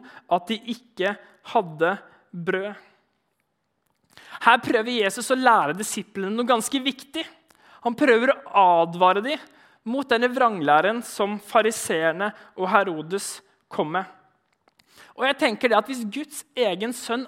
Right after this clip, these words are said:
advarer oss om noe, så bør vi ta det på alvor.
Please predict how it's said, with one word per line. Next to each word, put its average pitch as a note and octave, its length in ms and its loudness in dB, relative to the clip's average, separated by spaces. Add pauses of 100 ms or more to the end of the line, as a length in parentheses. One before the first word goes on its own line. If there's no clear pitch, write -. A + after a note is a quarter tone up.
(100)
advarer E3 680 2
oss - 160 -6 (100)
om A3+ 140 -4
noe, A#3 240 2 (580)
så - 240 -8 (300)
bør F#3+ 400 2
vi D4 100 -4
ta G3 240 2
det G#3 80 -8
på - 120 -2
alvor. G3+ 360 0